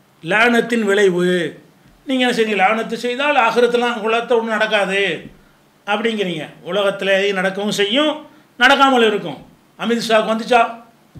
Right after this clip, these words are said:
வரவும் செய்யும், வந்தும் இருக்கும், சொல்லாம இருப்பாங்க. நாளைக்கு வரலாம், வராமையும் போயிடலாம். அப்படி அடிச்சே சொல்லக்கூடாது. நம்ம சொல்லவே இல்லை நம்முடைய எந்த ஒரு பதிவுலையும்,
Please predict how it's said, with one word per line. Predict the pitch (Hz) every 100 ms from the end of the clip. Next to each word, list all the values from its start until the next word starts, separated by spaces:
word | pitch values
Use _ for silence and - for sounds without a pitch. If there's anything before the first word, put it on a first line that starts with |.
| -
வரவும் | 165 175 226 240
செய்யும், | 208 190 220
வந்தும் | 190 196 240 220
இருக்கும், | 202 190 185
சொல்லாம | 196 202
இருப்பாங்க. | 185 175 175 240 247 - _ _
நாளைக்கு | 196 233 254 226
வரலாம், | 202 190 196 226 -
வராமையும் | 190 214 262 311 302 254
போயிடலாம். | 247 226 196 143 - - _ _ _
அப்படி | 190 196 226
அடிச்சே | 208 247 285
சொல்லக்கூடாது. | 233 240 233 220
நம்ம | 208
சொல்லவே | 185 202 226 240
இல்லை | 233 214
நம்முடைய | 208 202 196
எந்த | 190 214
ஒரு | 202
பதிவுலையும், | 190 190 202 190 190 262